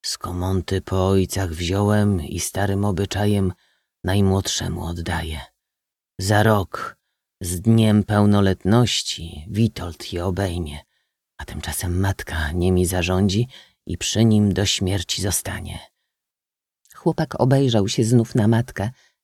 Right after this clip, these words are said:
i spytał z cicha. "To Marek już tu nie będzie gospodarzyć?" "Kiedy mówię, że matka, to nie Marek. Słyszałem, że masz długi.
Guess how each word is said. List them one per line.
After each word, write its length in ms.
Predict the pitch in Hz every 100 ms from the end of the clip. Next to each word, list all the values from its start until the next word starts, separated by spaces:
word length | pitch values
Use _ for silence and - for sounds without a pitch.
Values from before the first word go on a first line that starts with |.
| -
i 60 |
spytał 440 | 113 - 127 - 113
z 120 | -
cicha. 500 | - - - 117 123 - _ _ _ _ _ _ _ _ _ _ _ _
"To 100 | 120
Marek 540 | 113 123 113 - - -
już 320 | - - -
tu 160 | - 110
nie 200 | 110 92
będzie 280 | 104 110
gospodarzyć?" 840 | 104 117 - 107 110 117 113 - - _ _ _ _ _ _ _ _ _ _ _ _ _ _ _
"Kiedy 380 | - 90 98 110
mówię, 420 | 110 110 107 110
że 200 | 101 110
matka, 520 | 117 113 - - 113
to 160 | - 120
nie 180 | 123
Marek. 560 | 120 110 98 98 - - _ _ _ _ _ _ -
Słyszałem, 540 | - - 92 82 90
że 140 | 92
masz 440 | 95 95 90 - 104
długi. 720 | 92 117 135 120 82 95 78